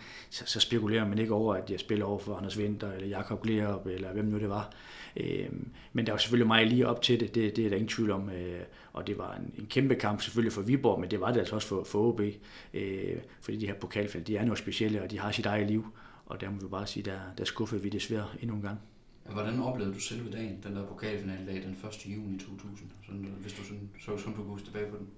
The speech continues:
Speaker 1: Jamen, jeg kan huske, vi, vi tog det over dagen før der med O B, ikke? Og, og vi var, vi var godt forberedt, og der var selvfølgelig masser af snak i byen, både i Viborg og, og også i Aalborg, ikke? Fordi at, at fansene, det er jo, det er jo en kæmpe kamp for dem også, øh, og, øh, og der var godt vejr og det hele, ikke? Og,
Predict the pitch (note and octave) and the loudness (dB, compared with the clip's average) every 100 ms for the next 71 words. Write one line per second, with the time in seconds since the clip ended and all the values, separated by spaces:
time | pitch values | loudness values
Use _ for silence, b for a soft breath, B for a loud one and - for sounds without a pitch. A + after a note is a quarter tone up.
0 | - B2 A#2+ A2 B2+ C3 C3+ C3 B2 A2+ | -4 -2 0 2 4 6 6 4 4 6
1 | G#2+ A#2 A#2 A2+ G2+ A#2+ A2+ G#2+ G2+ G2+ | 10 10 10 8 8 8 8 8 6 8
2 | A#2+ A#2 G#2+ G#2+ G#2+ F#2 F2+ F#2+ G#2 G#2 | 8 8 6 6 4 0 -2 -2 0 0
3 | F#2+ F#2+ G#2 - G2+ - A2 A2 F#2+ G2 | -2 0 2 2 0 4 4 4 0 -2
4 | F#2 F2+ F2+ F2+ - A2 G2+ G2 G2+ G#2 | -4 -6 -6 -6 -4 -2 -2 -2 0 0
5 | F#2+ G#2+ G#2 A2 A#2 A2+ G#2+ G#2 G#2 G2+ | -2 -2 -2 0 2 2 2 4 4 2
6 | G#2+ A#2+ A#2 F#2+ F2+ F2 F#2+ F#2+ G2 G#2+ | 2 4 4 4 0 0 -2 -2 2 2
7 | A2 A2 G#2+ G2+ - G#2 G#2 F2+ - B | 2 2 2 0 2 2 2 0 -2 B
8 | B B B B B - - G#2+ A2 G#2+ | B B B B B -4 4 6 6 2
9 | G2+ G#2+ G#2 G2+ A2 G2+ C3 B2+ A#2 A2+ | 2 2 2 0 0 4 8 8 6 2
10 | G#2+ A2 A#2 G#2+ - - F#2 F#2 F#2+ F#2+ | 2 4 6 4 0 -4 -4 -2 -2 -4
11 | - B B - - G1+ - - - - | -6 B B -6 -2 -2 0 0 -2 -4
12 | - B B A2 G#2 G2 G#2+ G#2+ A2 A2+ | -6 B B -2 0 4 4 6 6 6
13 | G2 G2 A2 G#2+ G#2 G2+ | 6 4 4 4 4 2